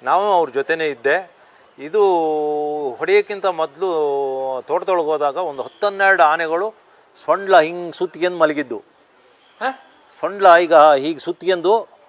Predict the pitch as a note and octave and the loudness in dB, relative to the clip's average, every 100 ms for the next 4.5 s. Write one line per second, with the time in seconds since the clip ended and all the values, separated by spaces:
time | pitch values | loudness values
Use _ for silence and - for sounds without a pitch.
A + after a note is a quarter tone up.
0 | - D#3+ F#3+ F3 E3 D3 A2+ G2 _ _ | -14 0 0 2 -2 -4 -6 -14 _ _
1 | _ B2 E3+ G3+ A3 F3+ F3 D#3+ E3+ E3+ | _ -4 -4 -2 -4 -4 -4 -4 -4 -4
2 | F3 F#3+ F#3+ D#3+ F#3+ F#3 D#3+ D3+ D#3+ D#3 | -4 -4 -6 -10 -6 0 2 2 -4 -8
3 | C3+ C#3+ - F#3 E3+ D#3 C#3 C3+ B2+ B2+ | -8 -12 -6 -4 -2 -4 -4 -4 -4 -4
4 | A#2+ B2+ B2 C#3+ F#3 | -8 -8 -4 -6 -6